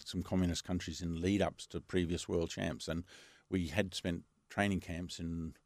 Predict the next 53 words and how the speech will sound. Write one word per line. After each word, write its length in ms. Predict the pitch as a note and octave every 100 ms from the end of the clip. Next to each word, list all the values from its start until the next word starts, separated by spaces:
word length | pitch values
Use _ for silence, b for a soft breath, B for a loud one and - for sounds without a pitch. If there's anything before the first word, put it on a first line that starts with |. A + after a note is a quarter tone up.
| b b b _ -
Romania 680 | E2 E2 F2 G2 B2 D3 - b b b
and 280 | - F2 F2+ - A2+ - -
the 80 | F2+
two 260 | - G#2 F2+
previous 460 | G#2+ F#2 E2 -
years, 320 | A#2 A2 -
and 140 | G2+ F#2
we 140 | F#2
actually 260 | F#2+ - F#2
went 220 | G2 A2
to 100 | G#2
Romania 420 | F2 F2 F2 E2+
this 280 | D#2 F2+ - _
time 300 | - D2 F#2 F#2
to 200 | E2+ C#2+ -
train 280 | F2+ F2+ F2
prior 220 | F2+ E2+
to 80 | D#2+
the 80 | E2
Olympics, 440 | F2+ F#2 G#2 -
but 160 | F#2 D#2+ b b b b b
they 160 | F#2+ F#2
basically, 560 | F2+ A#2 G#2+ G#2 F#2+
we 180 | F2+ F#2+
were 120 | F2+
a 40 | E2
bit 160 | F#2+
of 120 | F2 D2+
a 40 |
threat 300 | - F#2 -
to 100 | -
them 240 | E2+ F2+ F2
in 180 | F2
the 80 | E2+
paddling 520 | - F2+ F#2+ G2+ F#2+ - - -
events. 540 | D#2+ G2 C#3+ - - - b b
So 140 | - G#2
they 80 | A2
actually 360 | - F2+ E2+ D#2
then, 360 | F#2 F2+ F2 E2
when 160 | G#2+ F#2
we 100 | D#2+
got 180 | A#2 -
there, 200 | D2+ F#2
we 160 | F#2
thought 280 | E2+ G2+ F#2
everything 340 | F2 F2+ - F2
was 120 | E2
organised. 520 | G#2+ A#2 D2 F#2+ F#2
They 120 | F2+
said, 240 | E2+ G2+ F2
"Look, 120 | F2 F#2+
you're, 280 | F2+ F2